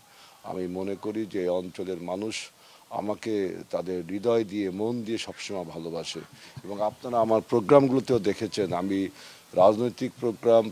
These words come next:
ছাড়াও যখন একা একা ও বন্ধুদের সাথে হেঁটে বেড়াই গ্রাম থেকে, তখনও গ্রামের মানুষ আমার কাছে আছে, সালাম দেই, শুভেচ্ছা বিনিময় করে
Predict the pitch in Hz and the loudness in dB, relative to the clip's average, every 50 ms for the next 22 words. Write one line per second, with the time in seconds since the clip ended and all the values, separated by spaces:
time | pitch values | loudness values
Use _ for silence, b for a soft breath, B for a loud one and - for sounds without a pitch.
0 | - - - - 110 117 127 139 139 123 98 - - - - 98 92 - 92 98 | -8 -8 -2 2 6 10 12 12 12 12 10 6 2 -4 -2 -2 -2 -2 -2 -2
1 | 95 95 98 98 - 120 113 110 - - 120 110 104 98 98 104 104 104 98 107 | 0 0 0 2 2 2 2 4 6 6 8 8 8 6 4 2 2 2 0 -2
2 | 101 120 113 98 - 98 92 - 104 92 90 92 - 104 92 92 95 95 92 90 | -2 -2 -2 -2 -2 -2 -4 -2 -2 -2 0 2 2 2 4 4 6 6 6 4
3 | 80 90 90 90 87 90 - - 92 - 131 135 - b b b b b b b | 4 4 2 2 2 0 -4 -8 -8 -6 -6 -8 -8 b b b b b b b
4 | 127 127 123 127 135 135 127 113 104 110 107 104 104 104 98 98 95 98 107 110 | 10 10 10 8 4 4 4 4 6 6 8 8 6 6 4 4 4 4 4 2
5 | - - 95 87 87 87 85 - - - - - - - - - - - - 101 | 0 -2 -2 -2 -2 -4 -6 -8 -10 -12 -10 -6 -2 0 0 0 0 0 -2 -6
6 | - 123 b b b b b - - - 85 90 92 90 92 92 85 92 95 98 | -6 -6 b b b b b -8 -2 0 2 4 4 2 2 2 2 2 2 2
7 | 101 101 - - 104 98 104 95 - - 113 98 90 90 92 90 87 87 85 87 | 0 -2 -6 -4 -2 -2 -2 -2 -2 -4 -4 -2 -2 -2 0 0 0 0 0 0
8 | 82 - 101 98 110 143 | 2 2 2 4 4 2